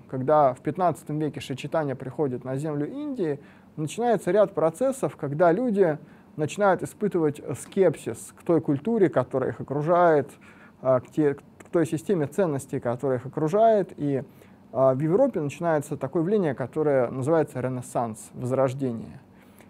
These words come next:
Если в средневековье всё, что связано с древними культурами, с античностью, считается исключительно злом, то в период Ренессанса, наоборот,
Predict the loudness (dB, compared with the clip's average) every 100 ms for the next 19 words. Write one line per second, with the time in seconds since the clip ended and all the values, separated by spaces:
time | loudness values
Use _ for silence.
0 | -4 -4 -2 -4 0 0 2 0 0 2
1 | 2 4 2 0 -6 -6 -4 -2 -4 0
2 | 0 0 -4 -2 -2 -2 -4 -4 -4 -4
3 | -2 -2 -2 -6 -6 -4 -4 -6 -8 -12
4 | -10 -10 -10 -16 -20 _ -10 -6 2 2
5 | 2 -2 -6 -4 -6 -4 -2 2 2 0
6 | -6 -20 -20 -20 -20 -20 -20 -20 _ -20
7 | -20 -20 -6 4 6 6 2 2 2 0
8 | -4 0 0 0 -2 -2 -2 2 2 4
9 | 0